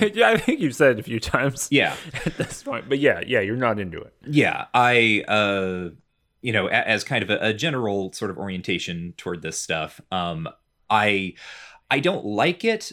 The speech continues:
Speaker 2: uh, but here I wasn't like, "Oh man, it's becoming a fantasy story." It was more like,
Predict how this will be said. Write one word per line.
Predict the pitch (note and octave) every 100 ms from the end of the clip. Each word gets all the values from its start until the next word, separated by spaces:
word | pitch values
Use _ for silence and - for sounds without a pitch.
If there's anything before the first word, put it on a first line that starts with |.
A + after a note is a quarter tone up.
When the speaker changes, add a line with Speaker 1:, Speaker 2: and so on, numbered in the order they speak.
| -
Speaker 2:
uh, | B2 A#2+ G#2
but | A2+ -
here | - G#3
I | D3+
wasn't | A#2 A2+ A#2 F#2
like, | G#2+ F#2+
"Oh | A2+ A2
man, | F#2+ G#2 A2+ G2 F2+
it's | E2 F2
becoming | - - G#2+ A#2+
a |
fantasy | C3 D#3+ D#3 A#2 -
story." | A#2 - G2 F2+ F2 E2+
It | G2 G#2+
was | G#2
more | A2 A2 G2+
like, | G2 F#2 F2 -